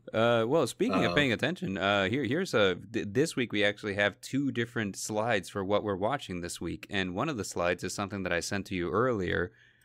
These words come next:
Speaker 1: Uh, you said that you hadn't gotten around to it, but basically there's been kinda like a huge uprising in the Yu-Gi-Oh community because, uh, uh, a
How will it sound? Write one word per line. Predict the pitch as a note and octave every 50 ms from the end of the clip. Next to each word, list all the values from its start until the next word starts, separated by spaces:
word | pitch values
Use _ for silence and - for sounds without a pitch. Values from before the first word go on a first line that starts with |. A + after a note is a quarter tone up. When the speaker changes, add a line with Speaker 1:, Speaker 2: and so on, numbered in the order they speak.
| _ _
Speaker 1:
Uh, | G2 F#2+ F#2 F#2 F#2 F2+ F2+
you | D#2+ G2 G2+ G2+
said | G2 - D3+ E3 D#3+
that | B2
you | A#2 A2 G#2 F#2+
hadn't | A2 G#2+ G#2 F#2+
gotten | F#2 G2+ F#2+ G2+
around | F#2+ F2 F2+ F#2 F#2+ G2 G2
to | - G#2+ G#2
it, | G#2+ G2+
but | F#2+ F#2 F2
basically | G#2 A2+ B2 A#2 - A2 G#2+ G2 F#2
there's | F#2+ G2+ G2+ F#2+
been | - - G#2 G2
kinda | F2 A2 G2 F#2+
like | F2+ F2+ F2+ -
a | -
huge | - F#2+ F#2+ G2 G2 G2 F#2+ F2+ E2+ - - - - - - - - - _ _ _ _ -
uprising | F#2 G2+ G2 - _ _ - G2 G2 G2 G2 G2+ G#2 G#2+ G#2 F#2+ G2+ G#2+ G#2+ G#2+ G#2+ A2 G#2+
in | G#2 D2+ G2+ G#2 G#2
the | G2+ F#2
Yu-Gi-Oh | F#2 F#2+ G2 G2+ G2 G2+ G#2 G2+ G2+ F#2+
community | - - G2+ G2+ G#2 G#2 G#2 G2+ A2 G#2+
because, | G#2 G2 G2 - - G2 F#2+ F#2 F2 F2+
uh, | F#2+ F2+ F2 F2 E2+ E2+ E2 - - _ _ _ _ _
uh, | -
a | G2 G2 F#2+ F#2 F#2 F2+ F2 C#2+ F2+ F2+ F#2+ F#2+ F2+ -